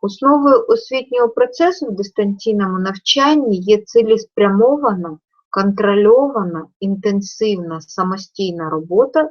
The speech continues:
здобувача освіти, котрий може навчатися в зручному для себе місці за індивідуальним розкладом,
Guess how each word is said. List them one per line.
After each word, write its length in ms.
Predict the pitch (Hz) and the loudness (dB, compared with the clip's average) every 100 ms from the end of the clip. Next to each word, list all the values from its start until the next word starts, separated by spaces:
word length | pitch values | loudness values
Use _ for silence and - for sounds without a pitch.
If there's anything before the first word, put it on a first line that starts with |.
| - | -4
здобувача 880 | 175 175 180 175 170 - 202 202 - | -6 -4 -4 -4 -6 -4 -2 -2 -4
освіти, 640 | 190 185 - 170 - - _ _ _ _ _ _ | -12 -12 -10 -10 -10 -18 _ _ _ _ _ _
котрий 340 | - 233 220 220 | 0 2 4 4
може 340 | 202 190 185 | 2 0 -4
навчатися 800 | 180 175 - 262 302 311 294 202 | -6 -6 -4 -2 -2 -6 -6 -6
в 60 | 180 | -4
зручному 600 | 196 226 - 349 359 220 | -6 -4 -4 -2 0 -2
для 200 | 190 180 | -4 -6
себе 360 | - 170 170 | -8 -6 -4
місці 600 | 165 185 233 - - 302 - _ _ | -4 -6 -8 -10 -10 -10 -10 _ _
за 400 | 175 165 214 190 - | -10 0 2 0 -2
індивідуальним 920 | 175 170 175 180 180 175 156 156 156 | -8 -6 -6 -4 0 0 0 -4 -6
розкладом, 640 | 156 233 277 - 262 262 | -2 -2 -2 -4 -2 -2